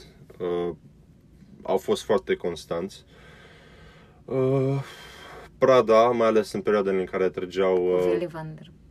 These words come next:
Speaker 1: cum?
Speaker 2: Per, cu, cu Willy van
Speaker 1: Da,
Speaker 2: der Per.
Speaker 1: exact. Și a mai fost perioada în care a tras și Maisel.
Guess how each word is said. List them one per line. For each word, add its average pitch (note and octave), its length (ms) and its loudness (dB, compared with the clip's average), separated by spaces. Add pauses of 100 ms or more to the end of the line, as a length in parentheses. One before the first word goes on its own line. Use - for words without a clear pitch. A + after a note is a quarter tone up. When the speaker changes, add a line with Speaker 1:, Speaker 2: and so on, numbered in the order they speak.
(680)
Speaker 1:
cum? - 100 -6
Speaker 2:
Per, - 240 -12
cu, F#3+ 220 -4
cu G3+ 140 -2
Willy A3 180 0
van A3 140 0
Speaker 1:
Da, A2+ 140 6
Speaker 2:
der A2 140 4
Per. G2+ 340 -4
Speaker 1:
exact. G2 400 -2
Și - 200 -4
a F#2+ 60 2
mai F#2+ 140 2
fost - 200 -6
perioada F#2+ 240 0
în F2+ 60 -4
care F#2 140 -2
a F#2 40 0
tras F#2+ 260 0
și - 120 -10
Maisel. F2 460 -4